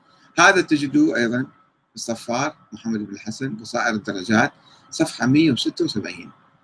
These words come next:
ومية وثمانية وسبعين، والكليني في الكافي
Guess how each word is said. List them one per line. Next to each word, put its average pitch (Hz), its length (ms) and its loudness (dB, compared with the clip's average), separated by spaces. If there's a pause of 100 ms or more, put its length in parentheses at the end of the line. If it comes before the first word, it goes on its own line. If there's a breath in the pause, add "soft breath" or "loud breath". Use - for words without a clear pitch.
(300)
ومية 160 360 10
وثمانية 160 400 4
وسبعين، - 420 -4 (140)
والكليني 156 520 6
في 156 60 -4
الكافي 139 580 0